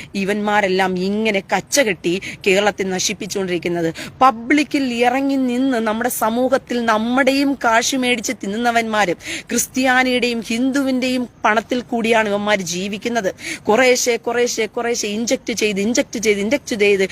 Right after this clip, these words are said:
ഏഴെല്ലാം വഴിയിലൂടെ ഇസ്ലാമിനെ പൊലിപ്പിച്ച് കാണിക്കാൻ പറ്റുമോ അതെല്ലാം കാണിച്ചിട്ട് ഇവന്മാര് പറയും മതസൗഹാർദ്ദം, ഞങ്ങൾ മതേതര രാജ്-, രാഷ്ട്രമാണ്,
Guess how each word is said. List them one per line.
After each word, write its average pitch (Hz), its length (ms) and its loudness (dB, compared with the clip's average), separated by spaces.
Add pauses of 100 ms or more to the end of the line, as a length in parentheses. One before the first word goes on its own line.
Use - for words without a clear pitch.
(220)
ഏഴെല്ലാം 269 600 4
വഴിയിലൂടെ 240 500 -2
ഇസ്ലാമിനെ 240 840 -4 (260)
പൊലിപ്പിച്ച് 254 580 2
കാണിക്കാൻ 202 460 0
പറ്റുമോ 190 440 -2 (240)
അതെല്ലാം 208 580 2 (100)
കാണിച്ചിട്ട് 202 640 -2
ഇവന്മാര് 190 360 -2
പറയും 180 300 0
മതസൗഹാർദ്ദം, 180 1400 0 (320)
ഞങ്ങൾ 277 240 4
മതേതര 247 500 2 (260)
രാജ്-, 226 600 -2
രാഷ്ട്രമാണ്, 196 640 -2